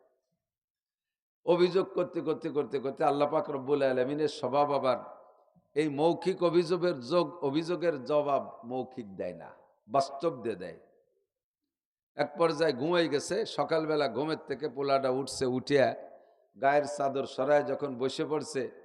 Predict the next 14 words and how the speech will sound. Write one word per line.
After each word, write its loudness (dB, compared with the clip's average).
ওর 6
যে 4
বাপকে 4
রাতের 6
বেলা 8
মারা 6
গেছে 0
মনে -2
করে 2
শোয়ায় 4
রেখেছিল, 0
সে 6
বাপও 2
গায়ের 4